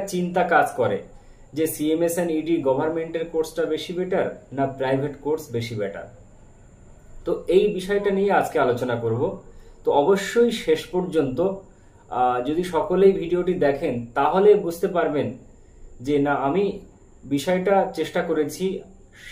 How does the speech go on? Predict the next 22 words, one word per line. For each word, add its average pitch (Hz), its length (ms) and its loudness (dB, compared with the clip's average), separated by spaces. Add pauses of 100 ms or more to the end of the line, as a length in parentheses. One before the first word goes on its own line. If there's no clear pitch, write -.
সামনে 151 560 -4
উত্থাপন 139 460 -4
করার 123 260 0 (140)
সঠিক 170 420 -4 (100)
তথ্যটা। - 460 -4 (1600)
সিএমএস 202 540 6
and 220 100 2 (140)
ইডি 196 380 0 (480)
government 185 600 2 (220)
এবং 165 360 0
private, 147 440 2 (1120)
এ 165 160 4
দুটোর 190 280 4
কিন্তু 190 340 0 (1200)
অনেকে 180 300 0
বলে 170 300 4
যে 160 160 -2
ও 151 100 4
same, 151 380 0 (300)
একই, 127 400 -2 (680)
but 170 120 2 (100)
আমি 175 320 4